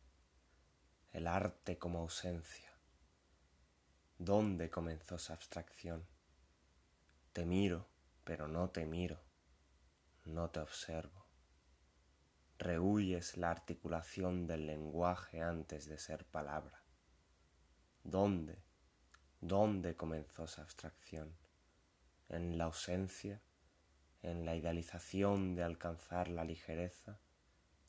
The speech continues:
¿De deshacerse del yo? Ausente, navego en la infinitud de las posibilidades, de la objetividad.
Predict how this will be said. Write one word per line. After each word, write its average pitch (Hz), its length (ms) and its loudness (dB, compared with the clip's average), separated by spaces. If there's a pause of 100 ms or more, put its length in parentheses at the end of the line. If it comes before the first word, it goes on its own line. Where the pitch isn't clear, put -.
(140)
¿De 82 120 -6
deshacerse 78 760 -2
del 71 220 -10
yo? 82 260 -4 (2250)
Ausente, 98 760 4 (640)
navego 92 520 4
en 90 80 2
la 87 80 2
infinitud 87 640 0 (240)
de 82 180 -6
las 80 220 -6
posibilidades, 82 1080 -4 (680)
de 80 160 -6
la 80 100 0
objetividad. 76 800 -4